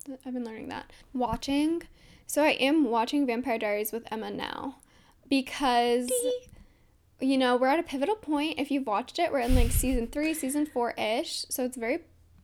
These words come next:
Speaker 1: you know,
Speaker 2: It's, there's a lot happening.
Speaker 1: there's a lot happening in the show. So I've been, I've,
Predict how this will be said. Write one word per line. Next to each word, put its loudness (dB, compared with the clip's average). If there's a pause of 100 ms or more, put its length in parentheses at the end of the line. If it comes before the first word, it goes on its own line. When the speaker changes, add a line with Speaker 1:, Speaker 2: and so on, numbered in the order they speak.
(340)
Speaker 1:
you 2
know, 6
Speaker 2:
It's, 4
there's 0
a 0
lot 0
happening. -6
Speaker 1:
there's 0
a 4
lot 0
happening 0
in 0
the 0
show. -2 (340)
So 4
I've 6
been, 2 (120)
I've, 4